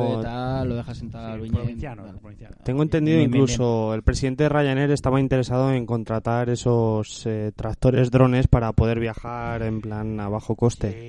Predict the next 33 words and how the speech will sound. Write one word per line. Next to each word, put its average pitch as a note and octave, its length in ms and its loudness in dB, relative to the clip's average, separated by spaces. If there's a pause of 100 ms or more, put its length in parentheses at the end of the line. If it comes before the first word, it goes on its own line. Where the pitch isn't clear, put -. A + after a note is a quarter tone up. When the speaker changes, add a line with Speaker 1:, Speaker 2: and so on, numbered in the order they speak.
(200)
Speaker 2:
Sí, A2 60 -18
bueno, G#2+ 280 -18
mi A#2 120 -18
amigo A2 280 -20
me G#2 100 -20
hizo G2+ 120 -16
una G#2+ 120 -20
oferta, A2 340 -20 (340)
me - 80 -20
hizo - 80 -20
una G2+ 120 -20
oferta A2 440 -20
a, A2+ 540 -20 (400)
a - 20 -20
mí, A#2+ 480 -18 (380)
que - 20 -4 (140)
soy, A2+ 300 -10 (260)
yo A2 100 -18
tengo A#2 160 -20
el A2+ 60 -18
veinte A#2 220 -18
por A2 120 -12
ciento A#2+ 240 -16
de G#2+ 60 -18
esa, A2+ 420 -18
de, G#2+ 320 -20
de G#2+ 140 -20
los G#2+ 160 -14
tractores, B2 520 -12 (1400)
y, G#2+ 760 -20 (360)
y A#2+ 160 -20
él, A2+ 320 -20 (120)
pero A#2 180 -16